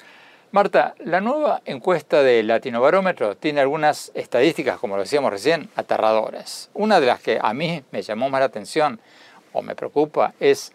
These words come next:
la que dice que solo apenas un cuarenta y nueve por ciento de los latinoamericanos dicen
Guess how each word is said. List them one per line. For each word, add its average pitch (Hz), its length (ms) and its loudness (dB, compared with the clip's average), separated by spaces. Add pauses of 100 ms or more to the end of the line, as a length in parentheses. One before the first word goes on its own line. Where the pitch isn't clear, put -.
(420)
la 113 120 -2
que 123 100 -2
dice 135 280 0
que 120 240 -4 (120)
solo 190 600 2
apenas 180 640 -4
un 147 180 -8
cuarenta 135 540 2
y - 20 -4
nueve 175 460 0
por 120 200 -6
ciento 156 440 -4
de 113 60 2
los 101 180 -4
latinoamericanos 104 920 -4
dicen 147 520 -6